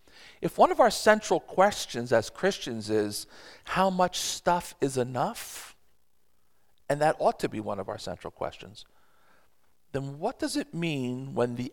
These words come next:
act of acquiring in itself can make us feel better? I sometimes wonder if the pleasure I get in acquiring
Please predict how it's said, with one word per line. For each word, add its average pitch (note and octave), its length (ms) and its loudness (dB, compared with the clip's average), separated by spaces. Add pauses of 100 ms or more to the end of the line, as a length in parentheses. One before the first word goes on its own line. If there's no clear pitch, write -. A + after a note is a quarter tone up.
act - 440 -6
of B2+ 120 2
acquiring A2+ 1160 -6 (500)
in C#3 100 -2
itself - 1040 -2 (560)
can C3+ 200 -4
make C3 180 -4
us - 180 -8
feel B2 280 -6
better? - 360 -10 (2250)
I C#3 80 0
sometimes G#3+ 580 -2
wonder C3 560 -4 (1120)
if - 160 -8
the A#2 100 -6
pleasure F#3 540 2
I C3 160 2
get A#2 480 2
in A2 100 -4
acquiring B2+ 840 -2